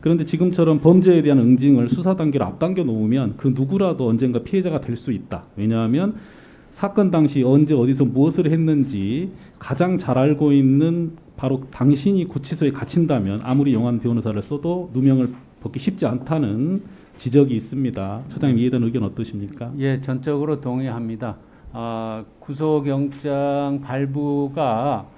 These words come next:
Speaker 2: 아, 처벌, 즉 본안 재판이 되어서는 안 된다는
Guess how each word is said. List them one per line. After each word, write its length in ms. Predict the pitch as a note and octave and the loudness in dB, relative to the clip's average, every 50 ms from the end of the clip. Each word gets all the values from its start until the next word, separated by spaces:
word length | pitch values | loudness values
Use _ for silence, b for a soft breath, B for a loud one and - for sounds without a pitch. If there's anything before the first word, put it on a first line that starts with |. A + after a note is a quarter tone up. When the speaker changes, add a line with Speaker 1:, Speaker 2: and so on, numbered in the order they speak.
| b b b b b b - | b b b b b b -14
Speaker 2:
아, 520 | A#2 A2+ A2 A2 A2 A2 A2+ A2 A2+ A2+ A2 - - _ | -10 -10 -8 -8 -8 -8 -8 -8 -10 -10 -12 -16 -20 _
처벌, 540 | - - - E3+ D#3 D3 D#3 B2+ A#2 G#2+ - | -16 -6 -4 -4 -2 -2 -2 -4 -4 -6 -8
즉 240 | - D#3 D3 - - | -10 -12 -12 -12 -14
본안 680 | - - A#2 A#2+ C3 C#3 C#3+ D3 D3 D3 D3 D3 C#3+ | -10 -8 -6 -4 -2 -2 -2 -2 -2 -2 -4 -4 -6
재판이 640 | C3+ C3+ C3+ C3+ - - - C#3+ C3+ C3+ C#3 C#3+ C#3 | -6 -8 -10 -12 -12 -12 -10 -8 -6 -4 -4 -6 -6
되어서는 540 | C#3 B2+ B2 A#2+ A2 - B2 B2+ C3+ C#3+ | -8 -10 -10 -10 -10 -10 -8 -8 -6 -6
안 180 | C3 A2 A2 A2 | -6 -6 -6 -8
된다는 560 | A2 A2+ A2+ A2+ A2+ A2 A2 A2+ A#2 A2+ G#2+ | -8 -8 -8 -8 -8 -10 -10 -8 -10 -10 -12